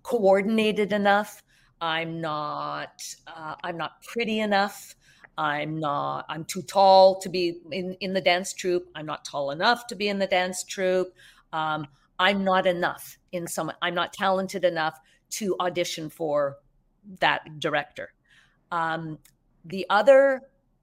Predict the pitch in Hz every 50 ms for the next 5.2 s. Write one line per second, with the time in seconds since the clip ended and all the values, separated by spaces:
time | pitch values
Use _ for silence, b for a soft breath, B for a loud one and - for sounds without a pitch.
0 | _ _ _ - 185 180 196 190 185 185 - 196 180 175 165 156 151 151 151 151
1 | - - - 170 151 139 120 - _ _ - 160 156 151 151 139 - - - -
2 | 175 170 156 - - 151 151 151 147 - - 180 - 175 165 - - - - -
3 | 220 208 - 202 190 185 170 - B B B B B B B - 175 165 160 156
4 | 156 160 156 - - - 196 185 185 180 175 170 170 - - - 156 160 156 156
5 | 156 - -